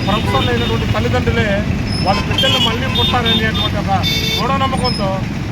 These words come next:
దుర్మార్గంగా వాళ్ళ చేతులతో కొట్టి చంపిన సంఘటన మనం చూసాం. ఇటువంటివన్నీ పోవాలి అని అంటే విద్యార్థి దశ నుంచే వాళ్ళలో మూఢనమ్మకాలు వ్యతిరేకంగా చైతన్యం కలిగించాల్సిన అవసరం ఉంది. అందుకని జన విజ్ఞానం మీద ఆ బాధ్యత తీసుకొని విద్యార్థుల్లో సైన్స్ పట్ల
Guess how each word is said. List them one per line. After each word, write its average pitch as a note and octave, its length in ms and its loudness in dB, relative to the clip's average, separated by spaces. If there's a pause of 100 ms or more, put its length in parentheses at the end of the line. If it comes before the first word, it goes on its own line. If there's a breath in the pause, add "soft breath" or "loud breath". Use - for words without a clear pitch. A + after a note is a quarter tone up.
(140)
దుర్మార్గంగా B3 760 0
వాళ్ళ A3 220 0
చేతులతో A3+ 460 -2
కొట్టి G#3+ 260 -2
చంపిన A#3 300 0 (260)
సంఘటన C#4 340 0
మనం A3+ 160 0
చూసాం. - 240 0 (840)
ఇటువంటివన్నీ C#4+ 580 -2 (160)
పోవాలి C4 400 2
అని A#3 140 -2
అంటే G3+ 180 -2 (640)
విద్యార్థి C4+ 480 0
దశ B3+ 200 0
నుంచే A#3+ 260 -2 (120)
వాళ్ళలో A3+ 380 0 (240)
మూఢనమ్మకాలు A3+ 600 -2
వ్యతిరేకంగా - 480 -2
చైతన్యం A#3 360 -2
కలిగించాల్సిన F#3+ 520 0
అవసరం A3 280 -4
ఉంది. - 120 -4 (680)
అందుకని F#3 320 -2 (100)
జన A3+ 200 0
విజ్ఞానం G#3+ 320 -2
మీద F#3+ 240 -2
ఆ - 20 0 (140)
బాధ్యత G3 340 0
తీసుకొని F3 400 -2 (560)
విద్యార్థుల్లో B3+ 640 0
సైన్స్ A3 260 0
పట్ల A3+ 180 0